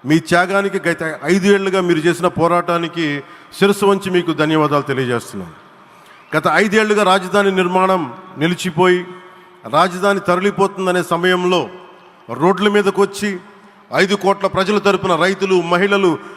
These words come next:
విద్యార్థులు చేసిన పోరాటం, మీరు పడిన అవమానాలు, మీపై పడిన గాయాలు,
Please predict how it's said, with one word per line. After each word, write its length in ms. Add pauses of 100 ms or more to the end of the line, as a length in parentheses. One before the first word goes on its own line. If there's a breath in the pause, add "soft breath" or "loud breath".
(420 loud breath)
విద్యార్థులు 540 (100)
చేసిన 220
పోరాటం, 640 (600)
మీరు 280
పడిన 300
అవమానాలు, 680 (800 loud breath)
మీపై 400
పడిన 360 (100)
గాయాలు, 540